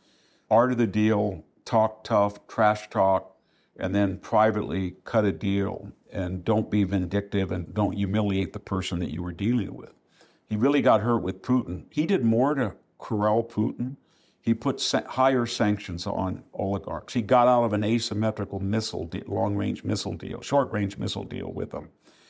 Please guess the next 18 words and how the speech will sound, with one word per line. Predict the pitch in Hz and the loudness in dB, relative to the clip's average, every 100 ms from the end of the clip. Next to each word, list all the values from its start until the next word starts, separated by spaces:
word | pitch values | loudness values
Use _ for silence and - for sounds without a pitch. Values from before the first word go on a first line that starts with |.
| _ _ _ | _ _ _
He | - 127 127 | 2 4 4
flooded | 123 - 139 135 | 2 2 4 4
the | 123 | 2
world | 110 113 117 107 | 2 4 4 4
with | 104 | 2
oil | 92 104 107 101 | 2 4 4 2
that | 92 101 | 0 -2
almost | 104 101 - | -4 -6 -8
destroyed | 95 - 104 101 95 | -10 -6 -2 0 0
the | - | -4
price | - 98 95 90 | -2 0 0 -2
for | - 90 | -8 -10
Putin's | - 98 90 - 73 - | -6 -4 -4 -6 -12 -12
income. | - 107 101 - 80 71 - _ _ _ _ _ _ - | -4 -2 -2 -4 -6 -6 -12 _ _ _ _ _ _ -6
And, | 101 98 98 87 | -2 0 0 0
uh, | 92 87 | 0 0
he | - 117 | 0 0
sold | 107 - 135 139 120 101 | 0 2 2 4 2 0